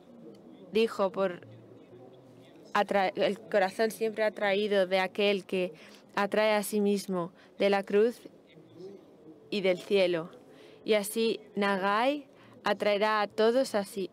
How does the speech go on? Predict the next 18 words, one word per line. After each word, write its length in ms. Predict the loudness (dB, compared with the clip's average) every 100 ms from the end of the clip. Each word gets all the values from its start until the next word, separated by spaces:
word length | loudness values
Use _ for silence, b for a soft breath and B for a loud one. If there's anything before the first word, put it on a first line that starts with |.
| -8
a 100 | -6
sí". 360 | -4 -6 -6 -14 -20 B B B -2
Pero 180 | 2 2
en 100 | 2
realidad 600 | 2 2 2 0 0 0
a 100 | -6
Cristo. 560 | -4 -6 -6 -8 -10 -10 -20 -20 -20 -20 -20 -20 B B -20 -20 -20 -20 -20 -4
Desde 300 | 0 2 2
las 220 | 2 0
personas 500 | -2 -2 0 0 0
más 160 | -2 -4
simples 580 | -2 0 0 0 -2 -4
y 60 |
pobres 540 | -4 0 2 2 0 -6 B B B B -20 -20 -20 -20 -20 -4
hasta 400 | 0 2 2 2
el 100 | 4
impera-, 380 | 2 2 2 2
el, 400 | 0 0 0 -4